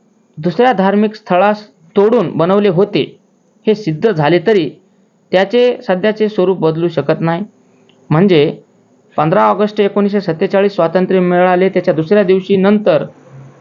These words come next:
अ, एकोणीसशे एकोणनव्वद, एक्क्याण्णव नंतर जर आज आपल्याला माहिती झालं की या धार्मिक ठिकाणाच्या जागेवर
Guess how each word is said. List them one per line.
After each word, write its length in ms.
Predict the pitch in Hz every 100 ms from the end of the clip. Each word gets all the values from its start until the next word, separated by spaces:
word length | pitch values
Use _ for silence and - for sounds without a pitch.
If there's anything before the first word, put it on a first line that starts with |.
| -
अ, 40 |
एकोणीसशे 480 | 175 180 202 196 196
एकोणनव्वद, 560 | 180 185 185 190 190 180
एक्क्याण्णव 380 | 175 196 202 190
नंतर 380 | 208 208 151 - - - _ _ _
जर 140 | 185 233
आज 220 | 214 214
आपल्याला 300 | 208 202 196
माहिती 300 | 156 160 214
झालं 240 | 185 151
की 260 | 135 180 160
या 160 | 190 214
धार्मिक 460 | 151 156 175 185 -
ठिकाणाच्या 520 | 151 151 147 143 160
जागेवर 640 | 139 123 139 131 180 143